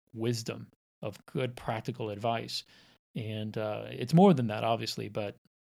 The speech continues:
it's really relevant to anyone that wants to, to benefit from the wisdom that's in it. Solomon, who was one of the wisest people that ever lived, wrote over a thousand proverbs, and so many of those are related to finances.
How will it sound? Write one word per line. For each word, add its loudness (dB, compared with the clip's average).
it's -6
really 4
relevant 0
to -6
anyone -2
that -8
wants -8
to, -8
to -8
benefit -6
from -10
the -10
wisdom -8
that's -10
in -6
it. -12
Solomon, 6
who -2
was -8
one 0
of 2
the -2
wisest -2
people -6
that -6
ever -8
lived, -4
wrote 0
over 0
a -2
thousand -2
proverbs, 0
and -6
so 0
many 8
of -4
those -14
are -4
related -4
to -8
finances. -10